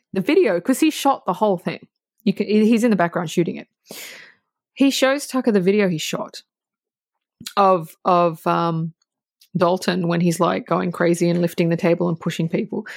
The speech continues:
And this is so fucking creepy. As if the creepiness couldn't get any worse. It does. It gets far worse, I think.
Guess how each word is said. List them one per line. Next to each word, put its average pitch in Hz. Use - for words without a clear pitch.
And 226
this 285
is 349
so 247
fucking 262
creepy. -
As 208
if -
the 370
creepiness 226
couldn't 214
get 220
any 185
worse. 180
It 240
does. 208
It 180
gets 196
far 190
worse, 180
I 170
think. -